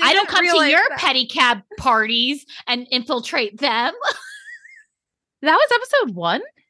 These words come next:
Speaker 1: Like, no, episode one, he, like, picks her up at the end and, like, drives off with her in the pedicab, and he
Speaker 2: I did
Speaker 1: pedals
Speaker 2: not
Speaker 1: her
Speaker 2: see
Speaker 1: out.
Speaker 2: that. I did
Speaker 1: Yeah.
Speaker 2: not see that.
Speaker 1: Yeah, no, he's a pedicab driver.
Speaker 2: Oh, I love this even more.
Speaker 1: Yeah, 'cause he used to work at Republic, you know, but they all,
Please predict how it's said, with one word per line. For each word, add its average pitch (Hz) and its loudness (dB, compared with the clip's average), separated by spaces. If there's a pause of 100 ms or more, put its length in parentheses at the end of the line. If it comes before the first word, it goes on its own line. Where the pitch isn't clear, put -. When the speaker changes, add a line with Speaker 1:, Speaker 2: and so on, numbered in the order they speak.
(100)
Speaker 1:
Like, 240 -18
no, 262 -2
episode 294 -6
one, 294 0
he, 254 -4
like, 240 -4
picks 247 -8
her 254 0
up 254 -2
at 226 -2
the 226 0
end 262 4
and, 226 2
like, 190 -2
drives 220 -4
off 247 -4
with 247 0
her 226 -2
in 226 2
the 208 -2
pedicab, 254 0
and 220 -4
he 285 4
Speaker 2:
I 302 2
did 339 4
Speaker 1:
pedals 269 6
Speaker 2:
not 220 6
Speaker 1:
her 294 2
Speaker 2:
see 320 6
Speaker 1:
out. 202 -4
Speaker 2:
that. 165 2
I 233 2
did 262 2
Speaker 1:
Yeah. 247 2
Speaker 2:
not 196 2
see 175 -8
that. 87 -8
Speaker 1:
Yeah, 254 -2
no, 269 0
he's 220 -2
a 175 -12
pedicab 226 -8
driver. 175 -4
Speaker 2:
Oh, 165 2 (340)
I 165 2
love 151 -2
this 139 -2
even 135 -6
more. 165 -6
Speaker 1:
Yeah, 233 2
'cause 190 -10
he 240 0
used 262 2
to 214 -2
work 175 -2
at 170 -8
Republic, 156 -4
you 165 -10
know, 147 -6
but 165 -8
they 170 -2
all, 156 4